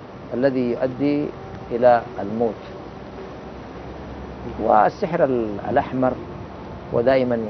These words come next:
يكون في جانب النساء، والأبيض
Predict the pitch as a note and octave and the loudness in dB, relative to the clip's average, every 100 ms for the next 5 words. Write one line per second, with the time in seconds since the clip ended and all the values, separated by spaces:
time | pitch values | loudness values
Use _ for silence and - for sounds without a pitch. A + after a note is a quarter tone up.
0 | G2 F#2 - C3 A#2+ G#2+ - - G#2+ G2+ | -4 -2 0 2 0 -2 -6 -4 -2 0
1 | A#2 A#2 G2+ G#2 G#2 G2+ C3+ G#2 - - | 2 2 0 -2 -4 -2 0 0 -2 -10
2 | - - - - - - B2 A#2 A#2 - | -10 -12 -12 -12 -12 -12 -10 -8 -8 -10
3 | - - - - - - - - - - | -10 -10 -12 -12 -12 -12 -12 -10 -10 -10
4 | - E3+ F3+ E3+ E3+ E3+ G#3 G#3 G#3+ | -4 6 8 8 6 6 6 8 6